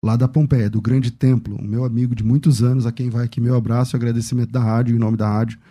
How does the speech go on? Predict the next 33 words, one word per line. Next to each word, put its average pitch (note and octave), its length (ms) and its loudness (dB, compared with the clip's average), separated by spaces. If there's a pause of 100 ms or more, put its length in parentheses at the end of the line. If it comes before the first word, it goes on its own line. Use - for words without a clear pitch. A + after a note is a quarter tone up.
(320)
também A#2+ 240 2
por B2+ 140 0
ceder A#2+ 260 2
esse A2+ 160 0
espaço. - 480 -6 (840)
De - 120 -2
acordo F#3 260 2
com - 60 -2
o - 20 -2
seu D#3+ 100 4
plano B2+ 200 0
de A2 60 2
governo, G#2 460 0 (640)
nos C3 240 -2
dois F3+ 280 0
últimos A#2+ 440 0
anos, B2+ 200 2
a A2+ 60 0
população C3 460 -2
em - 20 2
situação C3+ 380 -2
de G#2 100 -2
rua G#2+ 380 0 (120)
na G#2+ 60 -4
capital A2 340 -4
paulista A2 680 -2
aumentou B2 460 0
trinta D3+ 380 -2
e E3+ 40 0
um D#3 80 0
por C#3 200 -4
cento. D#2+ 440 -10 (540)
Eu, A2+ 400 0